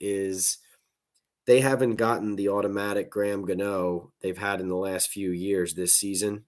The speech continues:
Of course, it started with the block field goal. And if you remember, he injured his right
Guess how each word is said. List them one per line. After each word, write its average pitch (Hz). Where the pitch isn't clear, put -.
Of -
course, 107
it 85
started 104
with 92
the 90
block 107
field 104
goal. 101
And 98
if 98
you 104
remember, 117
he 101
injured 107
his 92
right 101